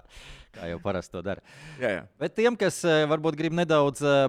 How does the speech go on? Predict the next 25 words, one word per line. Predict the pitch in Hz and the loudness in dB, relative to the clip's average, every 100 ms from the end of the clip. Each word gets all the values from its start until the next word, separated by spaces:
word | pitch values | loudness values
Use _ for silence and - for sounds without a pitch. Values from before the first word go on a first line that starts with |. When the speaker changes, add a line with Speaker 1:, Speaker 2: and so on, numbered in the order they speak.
| - | 2
Speaker 1:
pasmieties, | 156 185 170 135 - 131 120 - | -2 -2 -2 -2 0 -2 -2 -2
eh, | 131 123 | 0 0
par, | - 135 135 | 0 -2 0
eh, | 135 | -2
jokiem, | 139 170 185 185 139 | 0 0 2 0 0
tad, | - 147 135 | 0 0 0
eh, | 143 | -2
mums, | 147 156 - | 0 -4 -4
eh, | 139 | -4
starp | 120 135 - | -2 -4 -4
citu, | 143 - 127 120 117 | -4 -2 0 0 0
Falštartā | 135 135 - 101 - 95 | 2 2 0 -4 -2 -2
ar | 95 | 0
Jāni | 107 113 110 | 0 0 -2
bija, | 98 95 98 | -2 0 -2
mm, | 107 98 98 95 - 110 | -6 -8 -8 -10 -10 -8
ne-, | 123 110 101 - | -8 -10 -16 -6
galīgi | 123 156 139 127 110 120 - 120 | 0 2 2 2 0 -4 -4 -4
neplānota, | 139 - 131 113 107 117 113 123 131 | -2 2 4 6 4 2 0 2 0
aizraujoša, | 127 113 104 107 - 135 | 2 0 0 0 -2 -6
interesanta | 131 - 113 104 110 | -8 -8 -6 -6 -8
tēma. | - 147 196 220 - | -4 -2 0 -2 -4
Speaker 2:
Kas | 113 104 | -6 -2
gāja | 120 123 120 | 0 2 0
nekurienē. | 120 120 104 92 87 | -2 -6 -8 -8 -10